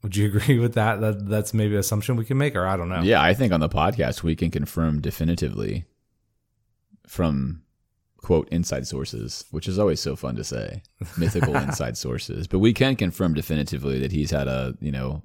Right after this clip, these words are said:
Speaker 2: a slight injury to his lower body after the Utah game, before the Kentucky game in practice. I don't know what that injury is. If I had to guess, I'd say tweaked hamstring.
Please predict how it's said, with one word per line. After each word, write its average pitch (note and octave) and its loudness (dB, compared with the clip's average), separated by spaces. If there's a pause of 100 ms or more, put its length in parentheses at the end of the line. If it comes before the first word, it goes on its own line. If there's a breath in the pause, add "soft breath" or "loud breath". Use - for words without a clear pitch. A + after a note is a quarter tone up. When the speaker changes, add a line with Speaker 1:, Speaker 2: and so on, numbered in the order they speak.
Speaker 2:
a D#2+ -2
slight E2+ 0
injury C#2+ 0
to D2 -2
his C2 -4
lower C#2 0
body C2+ -2
after E2 0
the C#2+ -4
Utah C#2+ 0
game, C2+ -4
before D#2+ 0
the D2 -2
Kentucky - -6
game A#1 -6
in G1+ -8
practice. - -12 (1400)
I F#2 6
don't A#2 6
know A2+ 6
what G#2+ 6
that G#2 6
injury G2 4
is. G2 2
If - -10
I E2+ 4
had E2 4
to D#2+ 2
guess, E2 2
I'd D2 0
say C#2+ -2 (340)
tweaked C#2 -4
hamstring. - -10